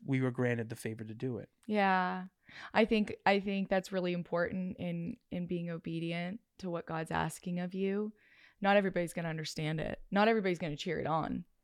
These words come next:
Speaker 2: You know, actually, a lot of times, you know, we've found in these moments where we le-,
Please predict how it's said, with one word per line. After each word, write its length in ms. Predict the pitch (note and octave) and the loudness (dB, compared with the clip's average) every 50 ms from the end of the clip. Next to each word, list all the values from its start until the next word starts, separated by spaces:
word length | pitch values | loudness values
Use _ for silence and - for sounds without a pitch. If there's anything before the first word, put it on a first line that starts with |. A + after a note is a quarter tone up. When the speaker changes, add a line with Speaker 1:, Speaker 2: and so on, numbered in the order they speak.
| _ - | _ -2
Speaker 2:
You 100 | F#3+ F#3+ | 2 4
know, 240 | F3+ F3 F3 F#3 - - - - - - - - - | 4 4 2 0 -2 -8 -16 -20 -20 -20 -10 0 4
actually, 440 | G3+ G#3+ G#3+ - - A3 G3+ F#3+ | 6 6 6 4 2 2 4 6
a 60 | F3+ F3+ | 8 10
lot 160 | F3+ F#3 G3 | 10 10 10
of 80 | G3+ | 10
times, 480 | F#3+ - F#3+ E3+ E3+ E3+ E3+ E3+ - - | 6 2 0 0 0 0 -2 -6 -8 -6
you 140 | - F3 F3+ | -4 -2 -2
know, 140 | E3+ D#3+ E3+ | 0 0 0
we've 140 | E3+ E3+ | -2 -2
found 440 | - - F3 D#3+ D#3+ D#3+ D#3 E3 - - - | -2 0 0 2 2 0 -2 -4 -8 -6 -4
in 160 | F3+ F#3 F3+ | -2 -2 0
these 220 | F3 E3+ E3 D#3 | 0 -2 -2 -2
moments 440 | F3 E3 D#3 E3+ E3+ E3+ - - - | -2 -2 -2 -2 -4 -4 -6 -6 -4
where 120 | F3 E3 D#3+ | -4 -2 -2
we 160 | E3 E3 D#3+ | -2 -2 -4
le-, 160 | E3 D#3+ | -4 -4